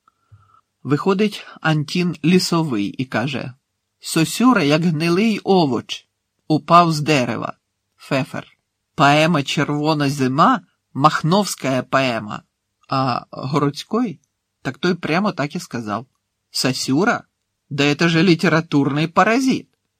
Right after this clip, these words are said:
А коли я, доведений до отчаю, говорив, що поему я написав у стані психічної хворості,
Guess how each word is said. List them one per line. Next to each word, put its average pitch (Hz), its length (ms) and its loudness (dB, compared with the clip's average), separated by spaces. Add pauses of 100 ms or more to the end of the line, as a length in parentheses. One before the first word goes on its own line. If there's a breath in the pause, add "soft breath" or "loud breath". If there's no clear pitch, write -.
(280 soft breath)
А - 120 -4
коли 165 260 -2
я, 185 220 -4
доведений 143 840 -2
до 139 360 -6
отчаю, 123 500 0
говорив, 143 400 0
що 143 220 -4
поему 147 440 -2
я 123 120 -4
написав 143 500 -4
у 139 60 -2
стані 156 400 -4
психічної 127 720 -6
хворості, 165 720 -2